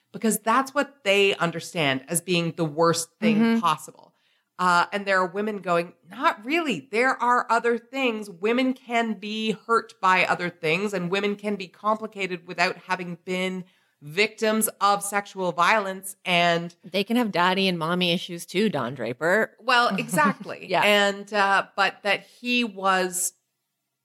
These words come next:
Speaker 1: coming from a place of having kind of listened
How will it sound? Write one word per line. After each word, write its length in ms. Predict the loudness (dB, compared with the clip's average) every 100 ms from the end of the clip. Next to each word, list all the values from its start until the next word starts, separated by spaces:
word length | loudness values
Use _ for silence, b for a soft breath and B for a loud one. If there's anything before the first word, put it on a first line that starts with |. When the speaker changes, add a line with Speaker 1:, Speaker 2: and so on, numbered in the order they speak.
| _ _
Speaker 1:
coming 380 | -2 2 4 2
from 240 | 0 2
a 60 | 0
place 400 | 0 0 0 -2 -2
of 140 | -2
having 600 | -2 0 0 2 -2 -4 -20 _ _ _ -10
kind 280 | 0 2 2
of 140 | -2 -4
listened 640 | -10 -4 -4 -2 -4 -6